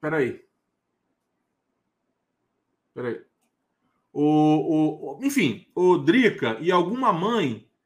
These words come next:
que queira participar, escreva aí agora que foi, que foi, aconteceu esse fato, que tava lá, ou que é de Manaus, pode narrar pra nós esse fato com mais detalhes. Pode ser um pai ou mãe vítima do caso,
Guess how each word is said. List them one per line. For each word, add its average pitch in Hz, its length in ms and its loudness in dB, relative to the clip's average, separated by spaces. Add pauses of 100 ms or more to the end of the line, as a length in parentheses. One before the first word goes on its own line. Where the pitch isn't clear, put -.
(220)
que - 120 -20
queira 175 460 4
participar, 151 800 2
escreva 247 440 -2
aí 220 140 2
agora 143 640 0
que - 80 -16
foi, 175 360 0 (140)
que 147 120 -20
foi, 170 500 0
aconteceu 165 460 -6
esse 151 160 -8
fato, 175 420 0
que 143 80 -16
tava 156 380 -2
lá, 151 420 0 (240)
ou 180 200 4
que 165 200 0
é 180 120 4
de 160 100 -2
Manaus, 156 560 4
pode 190 320 0
narrar 190 560 4
pra 185 160 0
nós 156 420 0
esse 151 160 -10
fato - 380 -4
com 156 60 -14
mais 151 240 -6
detalhes. 139 520 -6 (340)
Pode 208 220 4
ser - 160 0
um 214 120 0
pai 202 340 6
ou 185 100 2
mãe 165 340 -4
vítima 165 480 -6
do 139 120 -6
caso, 190 680 2